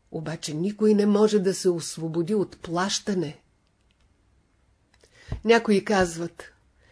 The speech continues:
"Ние сме наследили греха от нашите деди и прадеди." Питам:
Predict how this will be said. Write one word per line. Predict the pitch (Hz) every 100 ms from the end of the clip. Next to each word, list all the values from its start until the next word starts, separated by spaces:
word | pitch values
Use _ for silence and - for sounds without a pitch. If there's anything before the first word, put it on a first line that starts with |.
| _ _ _
"Ние | 214 220 254
сме | 269 240
наследили | 202 180 208 185 190 233 180
греха | 185 185 269
от | 226
нашите | 208 196 190 - 180
деди | 165 156 214
и | 233
прадеди." | - 180 165 156 165 160 _ _ _ _ _ _ _ _ _ _ _ _
Питам: | 185 180 170 -